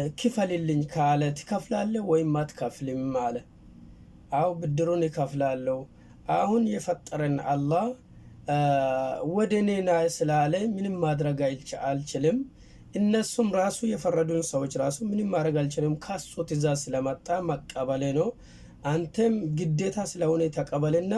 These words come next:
በየቦታ ሰላቱል ጋይብ እንድልሰገድልኝ፣ እ፣ አርግና ዱዓይ አርጉልኝ እያለ ነው። አላህ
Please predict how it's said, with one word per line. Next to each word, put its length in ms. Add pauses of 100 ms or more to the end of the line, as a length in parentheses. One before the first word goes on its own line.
(400)
በየቦታ 680 (100)
ሰላቱል 560
ጋይብ 320
እንድልሰገድልኝ፣ 1040 (580)
እ፣ 100 (640)
አርግና 420 (140)
ዱዓይ 360 (120)
አርጉልኝ 680 (220)
እያለ 420
ነው። 160 (380)
አላህ 280